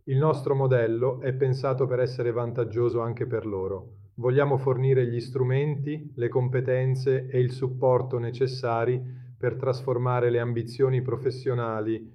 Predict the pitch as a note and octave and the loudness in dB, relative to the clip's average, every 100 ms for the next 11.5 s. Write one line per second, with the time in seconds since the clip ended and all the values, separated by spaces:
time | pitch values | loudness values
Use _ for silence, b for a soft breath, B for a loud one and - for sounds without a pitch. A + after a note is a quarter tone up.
0 | - B2 A#2 A#2 A2+ C3+ B2+ - C3 A2 | -8 -4 0 0 0 -2 -4 0 2 2
1 | G2+ F#2 G2 - - - - B2+ B2 B2+ | 0 -4 -6 -6 -20 -20 -6 -4 -2 -2
2 | A#2 B2 A#2+ A2+ A2 G#2 A2+ G#2+ G2+ - | -2 -2 -2 0 -2 -2 -6 -8 -8 -2
3 | A#2 G2 - F#2 - - - A#2+ A#2 - | 0 0 -6 -8 -10 -20 -12 -6 -6 -4
4 | C#3 C3 B2+ B2+ A#2+ A#2 B2+ G2+ F#2 F2 | -2 -2 0 0 0 4 4 4 0 -8
5 | - - A#2 A#2 B2 C#3 B2+ A#2 A#2 C3+ | -18 -14 -6 -4 -2 0 2 2 2 2
6 | B2+ B2+ B2 C3 B2+ - - B2 B2 A#2+ | 2 2 0 -2 -4 -10 -2 2 4 4
7 | C3 A#2+ A#2+ B2+ - A2+ - C3+ B2 A#2+ | 0 -2 -2 -2 -2 -8 2 4 4 2
8 | A#2 A2 - A2+ G#2+ A#2 A2 G#2+ G#2 - | 0 -2 -4 -6 -4 -4 -2 0 -2 -4
9 | A#2 A2 G#2+ G#2 G#2+ - G2+ F2 - F#2 | -6 -2 -2 -2 -6 -6 -6 -6 -8 -12
10 | b b b A#2+ C3 C3 C#3 A#2+ C3+ A2+ | b b b 0 0 2 0 2 2 4
11 | A2 A2 A2 A2 | 2 0 -2 -2